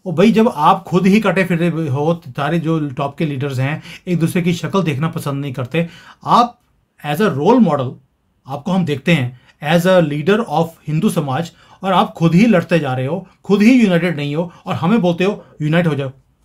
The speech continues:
यूनाइट कैसे हो जाए और किसके लिए हो जाए, जब आपकी सड़-, जो लड़ाइयाँ हैं जो बंद कमरों में होनी चाहिए थी, ओपन में आ गई हैं, और ओपन में आने के बाद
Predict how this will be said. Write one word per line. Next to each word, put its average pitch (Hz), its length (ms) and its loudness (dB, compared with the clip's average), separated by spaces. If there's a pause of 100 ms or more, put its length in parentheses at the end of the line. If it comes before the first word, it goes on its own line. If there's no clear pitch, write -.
(360)
यूनाइट 170 260 0
कैसे 208 240 -2
हो 175 120 0
जाए 131 180 -4 (340)
और 170 60 -20
किसके 190 300 -6
लिए 214 100 2
हो 143 80 -2
जाए, 127 160 -4 (380)
जब 147 120 -6
आपकी 143 300 -2
सड़-, 151 340 -4
जो 151 180 2
लड़ाइयाँ 147 380 2
हैं 165 320 -2 (100)
जो 185 80 2
बंद 175 320 4
कमरों 170 320 0
में 226 100 6
होनी 160 220 0
चाहिए 143 260 -8
थी, 180 240 -4 (140)
ओपन 185 300 4
में 214 100 6
आ 143 120 -4
गई 127 180 -2
हैं, 113 140 -8 (540)
और 196 180 -2
ओपन 214 300 4
में 277 160 6
आने 180 260 2
के 165 120 -2
बाद 135 320 -2